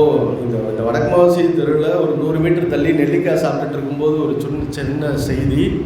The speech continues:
அந்த ஊர்ல இருக்கக்கூடிய பண்பாட்டு விழுமியங்களை பாதுகாக்கக்கூடிய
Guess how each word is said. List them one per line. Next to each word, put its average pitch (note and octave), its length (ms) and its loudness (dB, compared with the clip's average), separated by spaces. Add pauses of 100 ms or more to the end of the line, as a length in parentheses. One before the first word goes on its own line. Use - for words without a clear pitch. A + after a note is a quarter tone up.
(800)
அந்த C#3 240 0 (380)
ஊர்ல F#3+ 300 6
இருக்கக்கூடிய D3+ 720 0
பண்பாட்டு E3+ 460 0 (420)
விழுமியங்களை D3 680 0 (680)
பாதுகாக்கக்கூடிய D#3+ 920 0